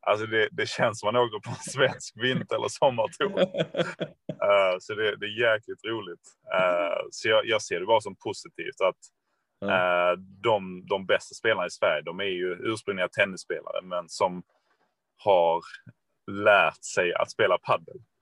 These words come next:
Speaker 2: Ja, ja.
Speaker 1: Eh, jag, jag tycker det är liksom, det finns ju de här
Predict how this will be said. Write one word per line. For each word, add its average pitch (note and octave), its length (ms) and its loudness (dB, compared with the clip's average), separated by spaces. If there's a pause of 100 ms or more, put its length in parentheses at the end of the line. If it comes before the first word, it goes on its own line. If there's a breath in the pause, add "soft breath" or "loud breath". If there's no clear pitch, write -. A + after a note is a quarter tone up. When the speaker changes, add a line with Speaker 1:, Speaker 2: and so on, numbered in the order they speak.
(280)
Speaker 2:
Ja, A2 340 -6
ja. G#2+ 120 -2 (280)
Speaker 1:
Eh, E2+ 40 -2 (160)
jag, A2 200 4
jag A2 140 0
tycker G#2+ 260 -2
det A#2 140 2
är G2+ 60 2
liksom, F#2 460 -4 (220)
det G2 140 -4
finns G2+ 420 -6
ju F#2 160 2 (680 soft breath)
de G2+ 80 0
här A2+ 140 6